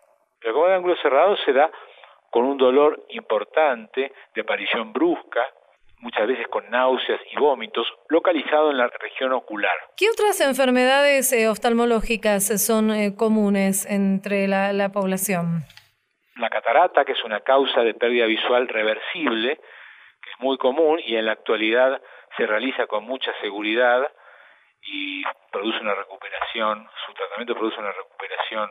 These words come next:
Speaker 1: completa de la visión.
Speaker 2: Ajá.
Speaker 1: La maculopatía, que es una enfermedad bastante poco, poco grata en el sentido de que hay una pérdida progresiva de visión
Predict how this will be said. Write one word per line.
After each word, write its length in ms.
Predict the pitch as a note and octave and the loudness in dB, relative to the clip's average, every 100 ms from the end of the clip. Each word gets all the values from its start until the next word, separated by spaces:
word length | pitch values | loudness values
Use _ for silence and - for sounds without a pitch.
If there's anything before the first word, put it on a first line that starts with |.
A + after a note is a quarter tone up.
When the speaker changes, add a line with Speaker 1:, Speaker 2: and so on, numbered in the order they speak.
| - _ _ _ _ - | -10 _ _ _ _ -20
Speaker 1:
completa 460 | - - D#3+ - | -14 -2 -2 -2
de 100 | F#2+ | -6
la 100 | F#2+ | -8
visión. 300 | F#2 - A2 F#2 - _ _ | -10 -8 -8 -10 -14 _ _
Speaker 2:
Ajá. 520 | G3+ F#3+ F#3 D#3+ - - | -4 -2 -2 -4 -8 -4
Speaker 1:
La 80 | |
maculopatía, 800 | A2+ A#2+ C3 A#2+ A#2 A2+ G3 F#3 | -2 0 2 2 2 0 2 2
que 60 | C3 | 2
es 100 | A2 | 0
una 120 | A#2+ | -2
enfermedad 680 | A2 A2+ G#2+ A2 B2 C3+ C#3 - - - _ _ _ _ _ - | -2 -4 -4 0 2 2 0 -10 -20 -20 _ _ _ _ _ -4
bastante 680 | A2+ - D3+ E3+ - E3 - _ _ - | -4 -2 -2 -2 -2 -2 -4 _ _ -4
poco, 560 | C#3+ - C#3 C3 - - | -4 2 0 0 -4 -4
poco 300 | C#3+ C3+ A#2+ | -2 0 2
grata 340 | C3+ D#3 D3 | 2 2 2
en 60 | B2 | -2
el 180 | A#2+ | -2
sentido 640 | - A2+ - D#3+ D3 D3 C#3+ - - _ - | -6 -10 -12 -6 0 2 0 -6 -20 _ -20
de 260 | - A2+ - - | -16 -16 -16 -16
que 200 | A#2+ A#2 _ | -12 -12 _
hay 200 | - B2 | -6 -4
una 160 | A#2+ A2 | -4 -6
pérdida 480 | - - B2+ C3 A2+ | -4 -2 -2 -2 -2
progresiva 920 | - A#2 A2 G#2+ G#2+ - D3+ B2+ G#2+ | -2 0 0 -2 -6 -8 -4 -2 -2
de 140 | G#2 | -4
visión 580 | G#2+ A#2 - D3 A#2+ C3+ | -8 -8 -4 0 0 -4